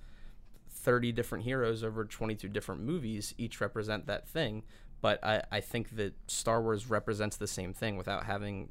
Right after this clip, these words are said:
to, to give everybody a main character slot. I, I think that you can sum up Star Wars with so many different scenes from Star Wars, no matter how you feel about Last Jedi. I think that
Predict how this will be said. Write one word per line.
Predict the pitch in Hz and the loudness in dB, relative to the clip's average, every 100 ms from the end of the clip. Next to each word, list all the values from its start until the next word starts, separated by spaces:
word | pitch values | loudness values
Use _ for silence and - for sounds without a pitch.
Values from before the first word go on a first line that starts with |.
| - | -4
to, | 107 101 98 - - - | -2 0 -2 -8 -14 -6
to | 95 | -4
give | 95 107 101 | 0 2 2
everybody | - 101 95 - 92 98 98 - - - - - | 0 -2 -4 -4 -4 -2 -4 -8 -16 -16 -12 0
a | 117 | 2
main | 104 101 101 | 4 2 0
character | 107 131 117 - 85 | 2 2 2 -2 -4
slot. | - 90 82 - | -4 -4 -6 -4
I, | - 98 - | -2 -2 -2
I | 98 | -6
think | - 110 - | -2 -4 -2
that | |
you | 80 107 | -6 -4
can | - 101 104 - - - - | -4 -4 -6 -8 -16 -14 -6
sum | - - - 123 117 | -2 2 6 6 6
up | - 120 - | 4 4 4
Star | - 110 131 | 0 4 4
Wars | 110 101 101 110 | 4 0 -2 -4
with | 107 98 - | -4 -4 -2
so | - 113 | 0 2
many | 110 107 | 2 -2
different | 107 113 - | -2 -4 -4
scenes | - 107 110 - | -4 -2 -4 -6
from | - 131 180 | -4 -2 0
Star | - 90 92 | -2 -4 -4
Wars, | 69 - 101 | -4 -6 -4
no | |
matter | 101 101 | 0 0
how | - | 0
you | 107 110 | -2 -2
feel | - 104 | -2 -2
about | 104 104 - | 0 0 0
Last | 101 104 - | 0 -2 -4
Jedi. | 185 | -2
I | 127 92 | 0 -2
think | 104 92 104 - | -4 -6 -8 -4
that | 101 | -4